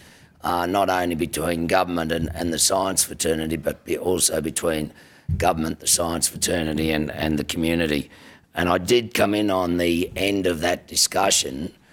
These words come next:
uh, and I, um, thought to myself, "Yes, I've heard this discussion before, but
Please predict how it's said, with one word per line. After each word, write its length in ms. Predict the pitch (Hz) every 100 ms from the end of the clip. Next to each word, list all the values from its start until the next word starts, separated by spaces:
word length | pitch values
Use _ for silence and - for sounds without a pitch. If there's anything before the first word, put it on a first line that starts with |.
| - - _ -
uh, 420 | 82 80 80 78 -
and 200 | 87 85
I, 340 | 85 82 78 - - - 85 -
um, 600 | 85 87 85 78 76 71 69
thought 540 | - - - - 98 90
to 80 |
myself, 400 | 87 82 - 85
"Yes, 280 | 87 90 82
I've 160 | 85 80
heard 260 | 92 101
this 180 | 90 87
discussion 600 | 90 76 - 90 80 78 76
before, 540 | 71 - 92 82 71
but 300 | 80 76 -